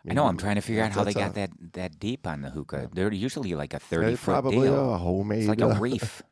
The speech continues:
Speaker 2: <laughs> probably
Speaker 1: Yeah.
Speaker 2: a homemade,
Speaker 1: Now
Speaker 2: uh,
Speaker 1: we're getting down to the crux of it, and I don't know if that will come through in this article, but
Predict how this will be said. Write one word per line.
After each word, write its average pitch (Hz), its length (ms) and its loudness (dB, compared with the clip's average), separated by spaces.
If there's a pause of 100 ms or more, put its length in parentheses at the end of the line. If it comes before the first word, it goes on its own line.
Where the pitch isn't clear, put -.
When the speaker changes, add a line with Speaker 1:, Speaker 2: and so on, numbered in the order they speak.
Speaker 2:
<laughs> - 220 -14
probably 101 220 0
Speaker 1:
Yeah. - 120 2
Speaker 2:
a - 100 -4
homemade, 107 520 0
Speaker 1:
Now 117 300 6
Speaker 2:
uh, 143 40 2
Speaker 1:
we're 143 100 4
getting 113 400 6
down 104 260 4
to - 80 -8
the 87 100 -2
crux - 380 4
of 78 60 -4
it, 82 60 0
and 73 80 -4
I 90 100 0
don't 98 160 2
know 98 100 2
if 92 100 -2
that 90 200 0
will 82 60 -10
come 85 200 -6
through 92 240 -2
in 92 80 -2
this 73 140 -8
article, 71 340 -8
but 73 160 -10